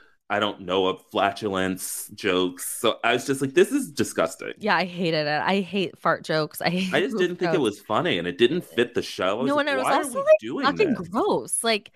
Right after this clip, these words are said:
Speaker 2: stop. We're in public, and you're crop dusting Carrie in a shoe <laughs> store.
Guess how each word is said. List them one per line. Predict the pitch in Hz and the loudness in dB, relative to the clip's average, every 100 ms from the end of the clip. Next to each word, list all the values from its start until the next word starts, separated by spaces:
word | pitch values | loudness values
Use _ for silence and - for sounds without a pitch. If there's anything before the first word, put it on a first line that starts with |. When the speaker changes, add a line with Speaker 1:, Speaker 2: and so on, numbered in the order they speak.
| - | -18
Speaker 2:
stop. | - - - 233 466 539 185 - - - _ _ _ | -8 -4 -2 2 6 6 6 -4 -14 -20 _ _ _
We're | 254 330 | -2 0
in | 349 403 | 0 -2
public, | - 285 262 247 190 - - - - _ _ _ _ - | 0 2 2 0 -2 -4 -16 -18 -20 _ _ _ _ 0
and | 269 | 2
you're | 269 262 - | 2 -2 -6
crop | - 233 226 - | 0 6 6 4
dusting | 262 - 277 262 | -6 -4 -2 -2
Carrie | - 196 185 196 | 0 0 2 2
in | 214 | 0
a | 175 | -2
shoe | - 170 | -2 -2
<laughs> | |
store. | - - 226 285 311 | 0 0 0 2 0